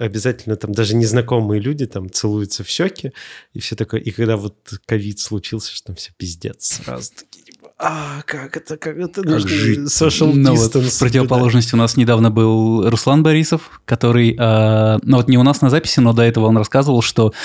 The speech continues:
Speaker 3: не совсем привык, э, здороваться за руку, потому что не, э, там не здороваются за руку
Speaker 1: Ну
Speaker 3: в
Speaker 1: да,
Speaker 3: Канаде.
Speaker 1: он в Канаде десять лет прожил, а там же
Speaker 2: Мгм.
Speaker 1: пе-, просто «хай, хай» и всё.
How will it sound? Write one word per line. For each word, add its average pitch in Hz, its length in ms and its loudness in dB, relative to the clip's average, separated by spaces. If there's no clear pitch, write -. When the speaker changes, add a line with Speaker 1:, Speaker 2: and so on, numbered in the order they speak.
Speaker 3:
не 123 120 4
совсем 123 360 0
привык, 120 500 -2
э, 104 300 -4
здороваться 117 480 -2
за 123 120 0
руку, 147 180 -4
потому 113 280 -2
что 107 480 -4
не, 110 1120 -2
э, - 1160 -14
там 120 160 0
не 123 60 -2
здороваются 127 420 -4
за 135 140 -4
руку 170 140 -6
Speaker 1:
Ну 135 40 0
Speaker 3:
в 120 40 -2
Speaker 1:
да, 127 80 2
Speaker 3:
Канаде. 120 180 0
Speaker 1:
он 117 80 0
в 117 100 -14
Канаде 113 640 0
десять 107 400 -4
лет 117 200 0
прожил, 123 360 -2
а 110 40 -4
там 107 180 -2
же 95 100 0
Speaker 2:
Мгм. 117 200 2
Speaker 1:
пе-, 117 140 0
просто - 400 -8
«хай, 202 380 -4
хай» 151 300 -4
и 151 180 -8
всё. 101 460 -4